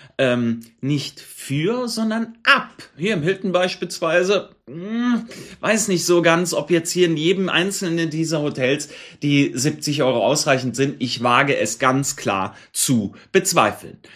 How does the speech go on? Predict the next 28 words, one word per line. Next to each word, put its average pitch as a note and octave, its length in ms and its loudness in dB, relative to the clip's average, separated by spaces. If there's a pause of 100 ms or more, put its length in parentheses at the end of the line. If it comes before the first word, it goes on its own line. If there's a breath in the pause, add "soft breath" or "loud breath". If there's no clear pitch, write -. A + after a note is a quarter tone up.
Das G3 160 -2
Ganze C4 260 2
wird D4 180 2
aber B3+ 120 2
noch A3 180 -2
viel G#3 220 0
dreister E3+ 500 0
und F3+ 140 -4
geht F3+ 180 0
noch C#3 240 -2
weiter. C#3 460 2 (340 loud breath)
Betroffene A#3+ 540 0
können A3 180 2
sich A3 180 0
bereits F#3 300 -2
ab - 160 -4
heute A#3 340 2
direkt G3+ 360 -2
bei G3 180 4
den A#3 220 0
Hotels E3+ 420 -2
melden A3 400 0
und E3+ 140 -4
Zimmer A3 400 0
unkompliziert A#3 800 -2
mit F#3 160 0
dem E3 100 0
Buchungscode A3 680 -2